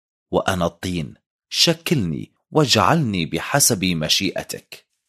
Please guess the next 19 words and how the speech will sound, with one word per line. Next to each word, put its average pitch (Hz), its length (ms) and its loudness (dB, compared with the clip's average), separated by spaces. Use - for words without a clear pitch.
هذا 110 300 2
هو 90 480 2
كل 165 140 4
ما 90 240 2
في - 100 -6
الأمر. 85 460 -10
فإن - 340 2
اخترت 190 460 0
أن 143 320 0
تجعلني 107 580 2
عازباً، 98 640 0
هذا 82 260 0
حسن، - 440 -2
وإن 131 260 4
اخترت 185 440 0
أن 160 360 2
أتزوج، 143 640 2
هذا 123 380 2
حسن، 135 460 0